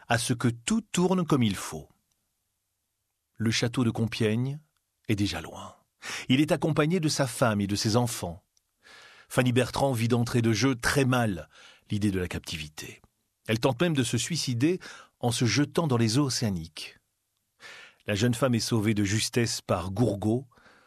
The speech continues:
un général de la dernière heure qui aime son empereur d'une jalousie maladive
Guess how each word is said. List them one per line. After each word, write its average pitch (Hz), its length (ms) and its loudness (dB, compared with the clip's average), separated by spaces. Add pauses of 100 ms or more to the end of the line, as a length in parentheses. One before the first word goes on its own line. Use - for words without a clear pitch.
(260)
un 101 80 0
général 110 420 2
de 107 100 4
la 101 120 2
dernière 110 400 2
heure 117 300 2 (360)
qui - 140 0
aime 127 140 2
son 123 180 0
empereur 113 400 2
d'une 113 180 0
jalousie 110 380 0
maladive 95 640 -2